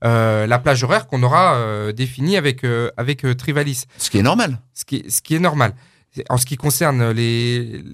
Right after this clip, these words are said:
Speaker 1: les ordures ménagères, là encore, je pense que, euh, il va vraiment falloir qu'on, qu'on commence à mener une action parce que aujourd'hui, on le dit, on l'a dit en, au, au mois de juillet, on l'a répété deux, trois fois, une fois en présence du maire et deux fois en présence des services de l'État. Et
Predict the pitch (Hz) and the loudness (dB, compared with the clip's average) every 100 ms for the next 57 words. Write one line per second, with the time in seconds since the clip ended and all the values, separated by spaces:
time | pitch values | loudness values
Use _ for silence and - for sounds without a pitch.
0 | - 123 123 127 127 127 131 143 226 202 | -6 0 2 2 2 2 2 2 2 2
1 | 143 165 143 240 226 - 180 - 143 123 | 2 2 2 -2 -2 -6 -6 -4 0 2
2 | 120 113 110 107 113 104 123 123 127 127 | 2 2 0 -2 -4 -4 0 0 2 2
3 | 175 - 156 156 139 127 127 127 123 117 | 2 2 0 0 0 2 2 0 -2 -2
4 | 110 139 143 135 131 135 147 - 311 190 | -2 0 0 2 2 2 0 -2 -4 -4
5 | - 160 123 - - 147 135 151 151 175 | -4 -4 -4 -10 -6 0 2 2 2 2
6 | 139 131 147 156 269 294 165 127 123 127 | 2 2 0 0 0 2 2 2 0 0
7 | 113 110 110 110 110 107 - 107 - 95 | 0 2 0 -2 -2 -4 -6 -10 -10 -8
8 | 98 123 127 131 123 123 190 240 233 127 | -4 -4 0 0 0 0 0 0 0 -2
9 | 117 - 123 120 123 139 _ 143 185 208 | -4 -4 -6 -6 -6 -10 _ 0 2 2
10 | - - 214 208 - 202 - - _ 151 | 0 -2 0 0 2 0 0 -8 _ -8
11 | 143 175 151 135 123 127 139 131 147 156 | -2 2 4 4 0 -4 -4 -2 0 0
12 | 135 135 143 - 160 139 127 - - - | 2 0 -2 0 2 0 -2 -16 -12 -10
13 | 120 139 139 135 127 123 117 110 139 131 | -4 -2 0 -2 -2 0 0 0 -2 -2
14 | 127 123 139 247 269 170 143 | 0 0 2 2 2 2 0